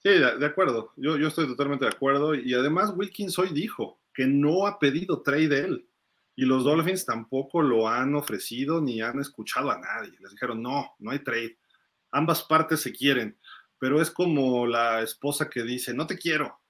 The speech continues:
pero sí quiere, ¿no? Entonces, ese, ese asunto, a-, ahí están en ese estira y afloje. Yo, yo no creo que se vaya Wilkins.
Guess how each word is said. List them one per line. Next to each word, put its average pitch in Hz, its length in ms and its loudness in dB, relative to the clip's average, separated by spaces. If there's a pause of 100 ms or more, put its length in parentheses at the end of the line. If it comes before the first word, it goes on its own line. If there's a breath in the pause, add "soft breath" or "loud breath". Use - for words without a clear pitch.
(140)
pero 107 240 -8
sí 113 200 -12
quiere, 131 280 -2 (560)
¿no? 139 200 -10 (360)
Entonces, 131 440 -4
ese, 143 540 4
ese 139 160 -2
asunto, 143 380 -2
a-, 104 180 -2
ahí 123 160 -4
están 151 320 2
en 139 80 0
ese 143 160 -4
estira 143 280 0
y 113 40 0
afloje. 127 480 -4
Yo, 190 160 -2
yo 147 300 2
no 240 160 0
creo 185 140 -2
que - 80 -6
se 117 100 -6
vaya 113 200 -2
Wilkins. 131 540 -4